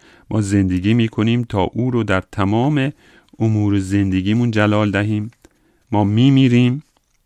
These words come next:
چه به مرگ طبیعی و چه به خاطر نام مسیح و با آزار و جفا. در هر صورت هدف ما جلال اوست.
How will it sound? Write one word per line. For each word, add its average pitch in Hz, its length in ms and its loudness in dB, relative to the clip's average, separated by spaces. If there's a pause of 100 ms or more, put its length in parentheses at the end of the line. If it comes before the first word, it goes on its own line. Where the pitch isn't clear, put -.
(220)
چه 95 260 2
به 82 140 -4
مرگ 92 380 0
طبیعی 110 600 -4
و 107 140 -4
چه 120 400 -2 (640)
به 107 100 -2
خاطر 117 500 -2
نام 117 360 2
مسیح 131 560 0
و 92 80 0
با 92 180 0
آزار 95 400 0
و 131 40 -2
جفا. 101 520 -2 (400)
در 85 180 -6
هر 95 120 -2
صورت 123 460 -4
هدف 107 440 -4
ما 104 280 0
جلال 107 560 -2
اوست. - 520 -6